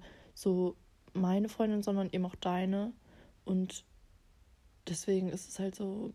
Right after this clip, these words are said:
ich weiß nicht, ich mag das einfach nicht, dann so über dich zu reden, <clears throat> weil, ich weiß nicht, ich, ich weiß nicht, ich kann das einfach nicht. Dann rede ich zum Beispiel lieber mit Nadine drüber, weil sie halt so außenstehend ist und nicht so mittendrin, weißt du.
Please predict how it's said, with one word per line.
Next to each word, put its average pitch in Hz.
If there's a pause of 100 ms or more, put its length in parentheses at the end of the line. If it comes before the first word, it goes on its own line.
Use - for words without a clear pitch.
ich 190
weiß 208
nicht, 196
ich -
mag 190
das -
einfach 190
nicht, 190 (680)
dann 180 (640)
so 196
über 202
dich -
zu -
reden, 196 (320)
<clears throat> 233
weil, 190 (580)
ich -
weiß 226
nicht, 220 (120)
ich, -
ich -
weiß 247
nicht, 220
ich -
kann 233
das 202
einfach 208
nicht. 208 (800)
Dann 226
rede 226
ich 220
zum 220
Beispiel 214
lieber 220
mit 208
Nadine 214
drüber, 214
weil 202
sie 208
halt 202
so -
außenstehend 202
ist -
und 196
nicht 196
so 202
mittendrin, 196
weißt 196
du. 208